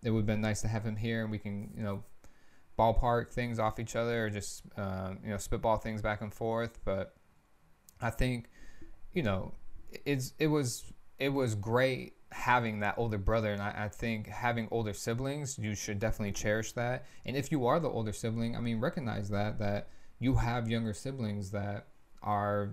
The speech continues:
looking, looking up to you. I mean, at the end of the day, I mean, regardless if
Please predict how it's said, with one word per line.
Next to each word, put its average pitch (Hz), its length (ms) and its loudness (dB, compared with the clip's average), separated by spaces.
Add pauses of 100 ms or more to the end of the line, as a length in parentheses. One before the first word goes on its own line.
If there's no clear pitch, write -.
looking, 117 640 -2
looking 131 240 -2
up 214 140 0
to - 140 -8
you. 98 240 -6
I 104 60 -8
mean, 107 160 0
at 104 80 0
the 101 120 -4
end 120 120 -2
of 117 80 -2
the 107 80 0
day, 113 260 2
I 101 60 0
mean, 101 220 -4 (320)
regardless 123 520 4
if 117 220 0